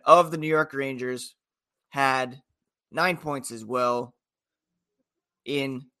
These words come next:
a bunch of wins for the Rangers. So those are your three stars. Jeremy Swayman coming in third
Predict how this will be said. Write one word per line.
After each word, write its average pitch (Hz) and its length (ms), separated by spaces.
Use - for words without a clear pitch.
a 113 60
bunch 139 260
of 135 120
wins 120 480
for 123 320
the 113 100
Rangers. 101 480
So 123 160
those 135 360
are 117 160
your 127 160
three 139 280
stars. 120 600
Jeremy 143 360
Swayman 123 640
coming 151 280
in 127 160
third 127 520